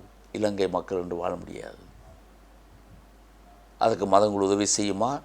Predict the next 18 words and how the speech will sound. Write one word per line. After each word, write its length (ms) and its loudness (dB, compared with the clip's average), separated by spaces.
இல்லை 160 2
தடையாக 440 4
இருக்குமா, 440 -10
இல்லை 220 12
எதிர்ப்பாக 560 12
இருக்குமா? 420 -2
அப்படிப்பட்ட 440 0
மதங்களை 500 -2
விமர்சிக்க 480 0
வேண்டும். 360 -16
அப்போதான் 460 0
உண்மையான 680 6
உறவுகளை 460 2
நாங்கள் 360 -2
வளர்க்கலாம், 520 -6
நம்பிக்கைக்குரிய 800 8
உறவுகளை 460 8
வளர்க்கலாம். 580 0